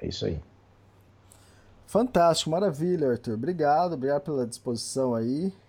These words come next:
Speaker 2: né, de, de contar um pouco das suas aventuras. Com certeza tem muita coisa que eu acho que talvez entraria num livro, por isso que... E quando você for pensar em escrever livro, né,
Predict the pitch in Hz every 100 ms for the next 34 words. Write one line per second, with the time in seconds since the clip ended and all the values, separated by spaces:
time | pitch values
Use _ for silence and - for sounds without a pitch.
0 | - 117 123 113 110 107 110 _ - 135
1 | 117 127 131 131 - 127 127 113 110 123
2 | 110 110 117 107 147 - 170 180 139 147
3 | 139 147 139 180 147 110 135 151 135 127
4 | 131 - _ _ _ _ _ - 127 127
5 | 127 - 127 123 123 123 117 113 117 110
6 | 107 131 156 135 127 139 - - 123 -
7 | - _ - 127 175 202 196 160 - 151
8 | 147 - 156 120 143 135 127 117 110 -
9 | 120 113 110 151 165 139 131